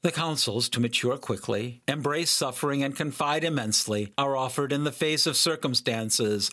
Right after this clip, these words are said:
that are pouring upon this graduating class.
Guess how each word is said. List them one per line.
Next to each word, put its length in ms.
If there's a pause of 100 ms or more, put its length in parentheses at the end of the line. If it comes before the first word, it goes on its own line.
(100)
that 120
are 140
pouring 500
upon 340
this 160
graduating 600
class. 640